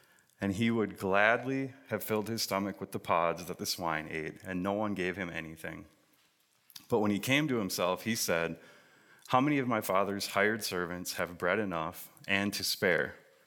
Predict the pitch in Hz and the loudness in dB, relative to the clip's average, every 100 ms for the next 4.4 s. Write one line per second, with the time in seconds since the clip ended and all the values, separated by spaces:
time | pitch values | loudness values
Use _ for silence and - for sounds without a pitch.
0 | _ _ - 104 107 131 147 147 127 131 | _ _ -2 2 4 6 4 2 2 4
1 | 131 107 - 117 151 180 156 - _ _ | 2 -2 -2 -2 0 -2 -4 -10 _ _
2 | _ _ - _ 107 120 101 95 98 113 | _ _ -20 _ 2 4 4 4 6 6
3 | 131 123 - 104 98 104 123 127 123 101 | 4 0 -4 -6 0 0 2 -2 0 2
4 | 90 92 92 95 | 2 2 -2 -6